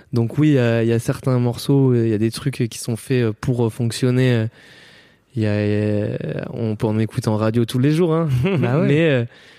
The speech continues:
Speaker 1: au moins, l'album, je l'ai fait, euh, ultra sincèrement, justement, sans me soucier de tout ça.
Speaker 2: Mm.
Speaker 1: Donc, euh, malheureusement, aujourd'hui, c'est un truc risqué à faire, de faire aucun compromis. C'est vraiment, euh,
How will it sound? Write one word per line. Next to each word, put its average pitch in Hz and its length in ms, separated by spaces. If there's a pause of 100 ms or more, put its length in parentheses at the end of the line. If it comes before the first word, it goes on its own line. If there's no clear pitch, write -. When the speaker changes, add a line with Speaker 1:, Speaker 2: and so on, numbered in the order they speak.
(220)
Speaker 1:
au 120 60
moins, 127 140
l'album, 135 340
je 127 120
l'ai 120 100
fait, 131 220
euh, 123 160
ultra 135 360
sincèrement, 135 520
justement, 143 320
sans 139 140
me 139 60
soucier 135 280
de 120 60
tout 139 120
ça. 127 220
Speaker 2:
Mm. 139 80 (680)
Speaker 1:
Donc, 113 280
euh, 107 600 (520)
malheureusement, 123 520
aujourd'hui, 135 340
c'est 131 100
un 117 60
truc 113 220
risqué 135 340
à 156 80
faire, 135 220
de 117 80
faire 117 180
aucun 110 360
compromis. 113 520 (580)
C'est - 160
vraiment, 117 400
euh, 107 260